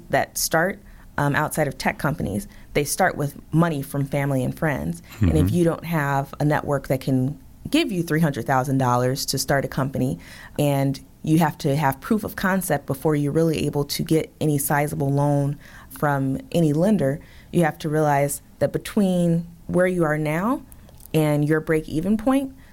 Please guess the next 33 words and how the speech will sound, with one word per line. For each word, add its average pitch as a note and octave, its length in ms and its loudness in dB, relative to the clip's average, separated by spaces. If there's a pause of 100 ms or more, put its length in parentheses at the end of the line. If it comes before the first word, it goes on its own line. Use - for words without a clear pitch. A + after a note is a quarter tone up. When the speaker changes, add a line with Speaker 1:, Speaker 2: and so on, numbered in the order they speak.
(120)
Speaker 1:
there's D#3+ 180 2
a D#3 40 2
lot D#3 220 2
of D3+ 60 -4
sacrifices D#3+ 640 -2
that D3 100 -2
have C#3 200 -2
to - 80 -6
be C#3 120 2
made, C#3 300 2
and F#3+ 100 -4
determine G3+ 340 0
whether G3 220 2
or G3 40 0
not G3 260 -4
you're G3 80 -2
willing G3 240 0
to - 100 -6
make B3+ 240 -2
them. - 220 -8 (440)
Because B3 240 0
sometimes B3+ 440 0
the - 80 -2
answer A#3 340 2
is G#3+ 120 2
no, C#4 280 2
and A#3+ 100 2
that's D#4+ 200 0
okay, B3 340 0
because F#3+ 260 -2
entrepreneurship G3+ 680 0
is F3 100 -2
really G3+ 300 2